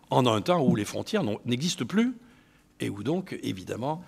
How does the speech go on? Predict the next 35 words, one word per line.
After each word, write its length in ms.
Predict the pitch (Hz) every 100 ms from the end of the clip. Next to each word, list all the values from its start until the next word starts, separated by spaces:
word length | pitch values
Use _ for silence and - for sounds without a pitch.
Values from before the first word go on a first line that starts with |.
| -
c'est 220 | - -
assez 200 | 190 -
difficile 500 | - 135 - - 180
de 80 | 139
faire 200 | 101 107
respecter, 720 | 135 139 - 101 180 165 196
euh, 160 | 127 107 - - - - - -
dans 180 | 98
tel 220 | 95 139 120
ou 100 | 101
tel, 540 | 123 123 117 107 95 - _ _ - -
euh, 460 | 104 87 87 87 87 - -
pays 300 | 135 131 123
de, 200 | 107 98
de 140 | 98
l'Union 380 | 104 127 127 123 -
européenne 680 | 117 98 - 110 139 190 190 - - -
une 240 | 143 117
loi 260 | 104 113 147
totalement 540 | - 196 151 131 135
opposée 440 | 117 104 101 131 139 - - -
à 120 | 110
celle 260 | 107 143 139
qui 140 | -
prévaut 500 | 110 104 98 123 135 -
dans, 300 | 110 120 113
euh, 760 | 117 98 - - 117 - - - - - 101 - 123
la 120 | 110
pa-, 160 | 104 117
la, 320 | - 110 92 87 98 - - - - - - -
la 120 | 110
nation, 540 | 104 107 - 139 139 107
euh, 100 | 95
toute 180 | -
voisine. 440 | 113 113 95 82